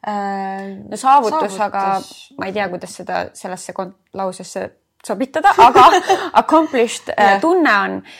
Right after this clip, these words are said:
Speaker 1: Et me
Speaker 2: et
Speaker 1: saime hakkama.
Speaker 2: me saime hakkama, me tegimegi ära, me panime plaani, nii, me tahame suvel teha ja me tegime selle ära.
Speaker 1: Jah. Aga kui me lähme siis tagasi selle ürituse päeva juurde, siis meie ju pidime kõik selle organiseerima. Meil ei olnud tiimi taga,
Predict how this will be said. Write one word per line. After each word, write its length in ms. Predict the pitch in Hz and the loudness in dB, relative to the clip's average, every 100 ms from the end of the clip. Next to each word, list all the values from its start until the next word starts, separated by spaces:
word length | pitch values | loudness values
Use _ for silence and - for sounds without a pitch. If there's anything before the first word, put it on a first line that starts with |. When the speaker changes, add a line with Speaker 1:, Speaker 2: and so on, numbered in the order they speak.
| - - | -16 0
Speaker 1:
Et 20 | |
me 60 | 202 | 0
Speaker 2:
et 60 | 202 | 2
Speaker 1:
saime 240 | 262 226 | -2 0
hakkama. 380 | 226 240 - - | -2 -4 -14 -10
Speaker 2:
me 80 | 214 | -4
saime 280 | 269 269 | 0 0
hakkama, 400 | 240 302 - 226 | 2 0 0 -4
me 140 | 214 208 | -2 -2
tegimegi 480 | 233 277 262 202 233 | -2 -2 -2 2 4
ära, 160 | 277 | 4
me 140 | 269 226 | 2 0
panime 360 | 247 262 214 | 0 0 -4
plaani, 380 | 208 202 214 359 427 _ - | 4 6 6 0 -6 _ -8
nii, 320 | 214 190 180 | -4 -4 -6
me 100 | 208 | -4
tahame 300 | 220 254 220 | -2 -2 -4
suvel 320 | 214 262 208 180 | -2 2 2 2
teha 300 | 202 185 175 _ _ _ _ _ _ | -4 -4 -6 _ _ _ _ _ _
ja 80 | 196 | -6
me 100 | 196 | 0
tegime 400 | 233 240 185 185 | 0 0 -6 -6
selle 220 | 196 185 | -4 -2
ära. 200 | 185 185 - _ 185 | 0 -2 -6 _ -20
Speaker 1:
Jah. 260 | 170 165 170 - _ _ - - _ - | -14 -14 -14 -20 _ _ -20 -20 _ 0
Aga 260 | 220 170 156 170 175 _ | 0 2 0 -2 -10 _
kui 80 | 196 | -10
me 80 | 190 | -8
lähme 180 | 196 185 | -8 -10
siis 140 | 170 | -4
tagasi 360 | 214 202 180 170 | -2 -2 -4 -6
selle 160 | 170 214 | -8 -8
ürituse 320 | 233 180 165 | -8 -14 -4
päeva 300 | 190 185 156 | 0 0 -2
juurde, 360 | 160 160 - 170 _ - | -12 -14 -12 -12 _ -20
siis 220 | - 202 196 | -12 -8 -6
meie 300 | 233 277 190 170 | -6 -4 -4 -4
ju 80 | 170 | -8
pidime 380 | 214 180 165 160 | -10 -8 -10 -6
kõik 240 | 208 202 | -8 -6
selle 280 | - 170 165 | -12 -10 -8
organiseerima. 800 | 165 160 160 160 170 160 156 156 | -8 -10 -12 -12 -10 -10 -10 -8
Meil 220 | 208 240 | -6 -4
ei 60 | 247 | -2
olnud 340 | 247 233 175 _ | -2 -4 -12 _
tiimi 320 | 196 185 185 | -8 -8 -8
taga, 340 | 190 196 214 | -6 -4 -2